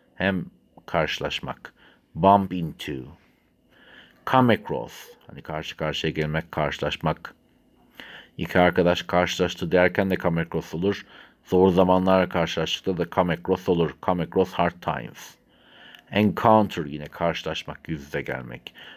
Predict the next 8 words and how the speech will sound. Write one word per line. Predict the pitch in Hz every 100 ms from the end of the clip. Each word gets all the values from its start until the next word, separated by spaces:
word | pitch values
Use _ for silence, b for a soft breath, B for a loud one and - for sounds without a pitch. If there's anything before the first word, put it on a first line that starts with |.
| B -
Zor | 87 85 80
zamanla | 82 80 82 78
da |
olur, | 65 71 78
arkadaşınla | 78 80 76 - 76
da | 65
karşılaşabilirsin. | - 67 - - - 57 57 - 67 67 - B B B -
Overlap. | 107 110 98 73 71